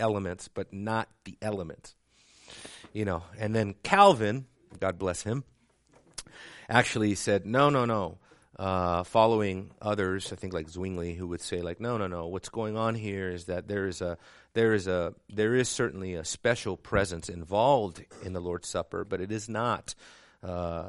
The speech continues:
it is not in association to the elements. The elements have no mystical power in themselves,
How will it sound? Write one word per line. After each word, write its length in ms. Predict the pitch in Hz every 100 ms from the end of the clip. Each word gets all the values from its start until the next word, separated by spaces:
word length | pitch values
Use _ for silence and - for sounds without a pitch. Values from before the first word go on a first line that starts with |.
| -
it 100 | 90
is 160 | 87
not 360 | 101 110 110 -
in 120 | 92
association 640 | 82 104 90 87 85 82
to 100 | 80
the 140 | 80 -
elements. 440 | 92 92 76 76
The 100 | -
elements 300 | 98 98 87
have 120 | 85 -
no 160 | 92
mystical 460 | 87 98 - - 76
power 400 | - 98 90 82
in 160 | 92
themselves, 640 | 87 85 - 131 120 98